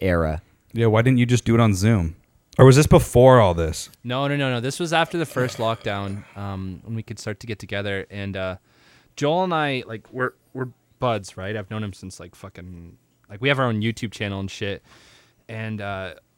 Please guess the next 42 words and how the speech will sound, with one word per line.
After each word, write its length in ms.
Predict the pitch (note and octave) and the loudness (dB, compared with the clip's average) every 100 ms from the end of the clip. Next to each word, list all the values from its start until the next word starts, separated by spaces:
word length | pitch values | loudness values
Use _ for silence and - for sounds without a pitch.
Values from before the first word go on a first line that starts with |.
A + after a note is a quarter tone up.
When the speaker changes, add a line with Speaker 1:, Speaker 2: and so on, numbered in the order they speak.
| _ _ | _ _
Speaker 3:
we 180 | C3 C3+ | -4 0
always 240 | C3+ C#3 | 0 0
plan 280 | - B2+ A#2+ | -4 -8 -4
out 120 | A#2+ | -4
our 120 | A2 G#2 | -4 -4
videos 480 | G#2 G#2+ G#2 G#2 | -6 -4 -4 -6
and 80 | G2+ | -6
everything 360 | G2+ G2+ A#2 G2+ | -8 -6 -8 -8
like 160 | G2+ | -8
that. 380 | G2 G2 G2 F2 | -8 -6 -6 -8
And 200 | F#2 G2 | -10 -10
so 120 | - | -6
we've 100 | A#2 | -4
been 120 | C3+ B2 | -4 -6
planning 340 | A2 A2 G#2 | -4 -4 -4
this 340 | G2 - - _ | -6 -10 -14 _
for 180 | - G#2+ | -14 -10
almost 280 | G#2 F#2+ - | -8 -10 -10
two 120 | G#2 | -8
years 380 | G2 F#2+ F#2 - | -8 -8 -10 -14
now, 200 | F2+ E2+ | -18 -18
that, 200 | F2 E2+ E2+ | -20 -20 -20
that 200 | F#2+ F2+ _ | -20 -20 _
actual, 380 | G#2+ G#2 - G2 | -20 -20 -12 -12
like, 180 | F#2 F2+ | -12 -16
the 80 | F2+ | -14
whole 200 | A2 F#2+ | -10 -10
video. 480 | G2 G2+ C3+ E3+ F3+ _ _ _ _ _ _ _ - | -8 -6 -4 -6 -8 _ _ _ _ _ _ _ -8
And 120 | C3 | -6
like 100 | B2+ | -6
I 60 | |
said, 120 | A#2+ B2 | -4 -4
we 40 | |
were 60 | G#2+ | -4
supposed 220 | A2+ A2 | -8 -10
to 60 | - | -6
shoot 200 | C#3 C#3 | -2 -2
it 100 | - | -4
before 480 | A2 D#3+ D#3+ D#3 | -8 -4 0 0
covid, 380 | D3 C3 B2 B2 | -2 -6 -4 -2
and 120 | A#2+ | -2
then 220 | A2 G2 | -4 -6